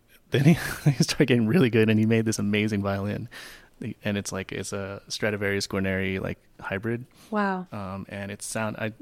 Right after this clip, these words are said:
Speaker 1: and the moment I played it, I was just like, "Wow, this is a really great violin." And, and so
Speaker 2: Is it like that Harry Potter moment when your wand chooses you?
Speaker 1: I think it chose me. Well, he definitely brought it to me,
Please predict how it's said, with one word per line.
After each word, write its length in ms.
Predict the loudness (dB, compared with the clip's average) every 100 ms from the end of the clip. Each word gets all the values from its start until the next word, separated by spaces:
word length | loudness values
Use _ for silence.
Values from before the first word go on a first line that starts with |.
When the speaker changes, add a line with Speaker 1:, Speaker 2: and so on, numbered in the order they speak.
| -12
Speaker 1:
and 140 | -8 -4
the 60 |
moment 320 | 0 2 4
I 60 | 2
played 260 | 2 2 2
it, 100 | -2
I 60 |
was 160 | -8 -10
just 100 | -14
like, 200 | -18 -16
"Wow, 180 | -16 -14
this 160 | -14 -14
is 100 | -14
a 60 | -14
really 340 | -12 -12 -12 -12
great 160 | -12
violin." 540 | -10 -10 -10 -12 -14 -14
And, 340 | -8 -6 -6 -10 -14 -20 -20 -20 _ _ -2
and 220 | -2 0
so 160 | 0 2
Speaker 2:
Is 80 | 4
it 60 |
like 140 | 4 4
that 120 | 4
Harry 240 | 4 4 4
Potter 300 | 4 6 6
moment 300 | 6 4 4
when 120 | 2
your 100 | 2
wand 360 | 2 2 2 0
chooses 460 | -2 -4 -4 -6 -4
you? 280 | -4 -6 -10 _ -6
Speaker 1:
I 80 |
think 180 | -2 0
it 120 | -2 -4
chose 420 | 0 2 2 0
me. 160 | -2 2
Well, 120 | 4
he 100 | 6
definitely 280 | 4 4 2
brought 220 | 2 0
it 80 | 0
to 80 | 0
me, 160 | 0